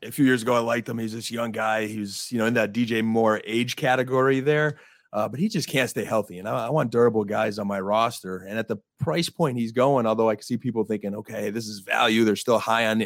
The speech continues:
Evan Ingram, you know, this receiving tight end, Giants offense could be on the upswing. Uh, the guys drafted, drafted around him, Julio Jones, Aaron Rodgers, CeeDee Lamb and Jeudy,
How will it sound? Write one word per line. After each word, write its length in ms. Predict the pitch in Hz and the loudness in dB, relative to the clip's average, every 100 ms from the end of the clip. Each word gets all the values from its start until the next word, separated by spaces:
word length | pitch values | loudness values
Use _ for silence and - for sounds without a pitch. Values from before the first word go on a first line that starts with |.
| - | -2
Evan 300 | 98 113 113 | -4 -2 -2
Ingram, 400 | 117 110 110 110 _ _ | 0 0 -2 -4 _ _
you 100 | 110 | 0
know, 60 | 104 | 2
this 160 | 104 | 2
receiving 420 | 104 - 113 107 107 | 0 2 2 2 0
tight 260 | 113 110 | 0 0
end, 280 | 104 107 101 | 0 -2 -2
Giants 400 | 101 107 107 - | -4 -6 -6 -4
offense 480 | 107 104 - 113 - | -4 -4 -4 -6 -6
could 140 | 101 | -6
be 120 | 101 | -4
on 120 | 104 104 | -2 -2
the 120 | 101 | -2
upswing. 580 | 104 - 113 110 107 - _ - _ - | -2 -2 2 2 2 -2 _ -20 _ -2
Uh, 60 | 104 | 0
the 60 | |
guys 260 | 107 196 175 | 2 2 2
drafted, 680 | 120 123 147 117 110 101 - _ _ - | 4 4 2 2 2 0 -4 _ _ 2
drafted 380 | 139 147 113 101 | 4 4 2 0
around 500 | 95 104 113 131 127 | 2 2 4 2 0
him, 320 | 101 92 92 _ _ _ _ - | -2 -6 -10 _ _ _ _ 2
Julio 320 | 139 120 110 | 6 6 6
Jones, 480 | 98 104 92 92 98 | 4 0 0 -2 0
Aaron 260 | 113 110 | 2 2
Rodgers, 520 | 101 98 92 90 90 | 2 2 -2 -8 -10
CeeDee 320 | - 113 110 104 | -4 -2 -2 -2
Lamb 240 | 104 101 | 0 0
and 100 | 98 | -2
Jeudy, 500 | 95 101 98 92 | 0 0 0 -2